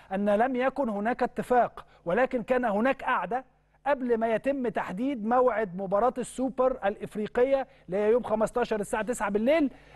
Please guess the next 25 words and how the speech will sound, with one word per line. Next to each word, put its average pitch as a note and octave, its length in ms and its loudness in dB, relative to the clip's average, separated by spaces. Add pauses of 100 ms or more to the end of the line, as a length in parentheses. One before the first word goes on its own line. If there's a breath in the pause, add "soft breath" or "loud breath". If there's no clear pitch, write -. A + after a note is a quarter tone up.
قبل C4+ 220 2
ما B3+ 100 4
يتم، C#4+ 280 2
آه، F#3+ 520 2
هذا A#3+ 280 2
ال-، G3+ 220 0
الميعاد F3 600 0 (460)
من F#3+ 120 0
الكاف، C4 480 0 (240 soft breath)
كان B3 160 -6
في C4 200 -4
قعدة A#3 400 0 (220 soft breath)
ما G3+ 80 0
بين G3+ 360 0
مستر G#3 280 -2
كولر C#4 360 0 (200 soft breath)
وما A3 180 0
بين B3+ 240 4
مستر A#3 320 0
فيتوريا، C4 460 2
اتفقا B3 1000 2 (220)
على A3 500 2
التواصل G#3 520 2
وفيما G#3 840 0
بعد F3+ 280 -2